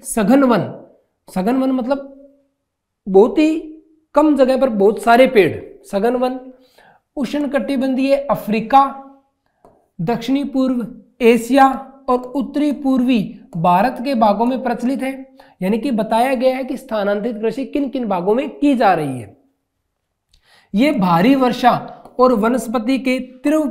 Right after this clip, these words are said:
पुनर्जन्म वाले क्षेत्र हैं। देखो जैसा कि मैंने आपको पहले भी बताया था, वन किन क्षेत्रों में अधिक होंगे, जहां भारी वर्षा होती है, और जितने ज्यादा वन होंगे उतनी ज्यादा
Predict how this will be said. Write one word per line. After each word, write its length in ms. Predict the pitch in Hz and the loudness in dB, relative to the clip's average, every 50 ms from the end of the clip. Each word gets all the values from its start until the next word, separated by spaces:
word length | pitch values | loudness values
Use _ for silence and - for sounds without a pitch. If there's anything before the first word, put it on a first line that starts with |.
| - - - | -6 -8 -4
पुनर्जन्म 640 | 262 254 262 277 269 226 208 254 247 247 254 254 240 | -2 0 2 2 0 0 0 0 2 2 2 2 2
वाले 240 | 233 233 233 240 233 | 2 2 2 2 0
क्षेत्र 320 | 233 220 226 220 226 208 | -2 -4 -4 -4 -4 -4
हैं। 340 | 180 156 - - - - _ - | -6 -6 -10 -14 -20 -20 _ -6
देखो 180 | 202 208 233 220 | -2 0 0 0
जैसा 240 | 214 214 208 233 233 | 0 0 -2 -2 -4
कि 140 | 220 247 | -4 -4
मैंने 180 | 247 247 247 247 | -4 -2 -2 -4
आपको 200 | 240 247 262 254 | -4 -4 -6 -6
पहले 320 | - 247 214 202 226 247 254 | -4 -4 -4 -2 0 0 0
भी 120 | 254 247 | 0 -2
बताया 320 | 202 208 196 196 180 175 165 | -2 -4 -6 -6 -8 -8 -10
था, 320 | 170 160 151 156 - _ _ _ _ _ _ - | -12 -14 -16 -18 -20 _ _ _ _ _ _ -4
वन 300 | 156 160 226 285 294 285 | 2 4 6 6 6 4
किन 300 | - - 294 302 302 269 | 0 -2 -2 -2 -2 -2
क्षेत्रों 340 | - 262 262 262 277 262 269 | -2 -4 -4 -2 0 0 0
में 100 | 269 254 | 2 0
अधिक 220 | 220 220 262 262 | 0 -2 -2 -2
होंगे, 280 | 262 254 254 262 262 254 - - - - 156 | -2 -2 -2 -2 -4 -6 -10 -16 -14 -10 -6
जहां 280 | 147 190 190 214 208 | -4 -2 -2 -2 -2
भारी 300 | 180 175 170 180 208 226 | -4 -4 -2 -2 0 0
वर्षा 300 | 220 220 214 220 - 214 | 2 0 0 0 0 0
होती 300 | 202 196 196 - 202 196 | 0 0 -2 -4 -6 -8
है, 220 | 196 190 - - - _ _ _ _ _ _ _ _ _ _ - | -8 -8 -12 -18 -20 _ _ _ _ _ _ _ _ _ _ -8
और 140 | 170 156 143 135 127 | -6 -4 -4 -6 -6
जितने 360 | 139 185 185 - 233 247 277 285 | -8 -8 -6 -2 0 2 2 4
ज्यादा 300 | 262 269 262 254 285 277 | 4 2 4 4 2 2
वन 240 | 262 254 277 285 285 | 4 4 4 4 4
होंगे 340 | 262 277 285 277 285 254 190 147 - - - - - - _ _ _ 214 | 4 2 2 2 2 2 2 0 -2 -8 -14 -18 -20 -20 _ _ _ -14
उतनी 300 | 170 - 208 233 254 240 | -10 -6 -2 -2 0 0
ज्यादा 560 | 240 233 208 247 247 247 254 254 - - | 0 0 2 2 2 2 0 -4 -10 -16